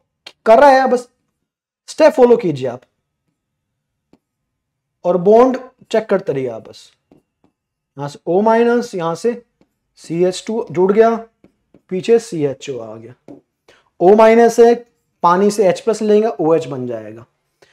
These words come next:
ये बन गया आपके पास बीटा हाइड्रोक्सी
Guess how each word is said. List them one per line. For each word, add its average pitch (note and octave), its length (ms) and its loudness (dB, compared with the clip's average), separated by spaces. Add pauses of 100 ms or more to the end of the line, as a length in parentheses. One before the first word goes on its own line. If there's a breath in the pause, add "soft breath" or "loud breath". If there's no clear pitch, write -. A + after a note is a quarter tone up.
(340)
ये A3 160 6
बन A#3+ 240 8
गया A#3 140 8
आपके G#3+ 220 2
पास B3+ 380 -2
बीटा F#3+ 360 -2
हाइड्रोक्सी F3+ 640 -2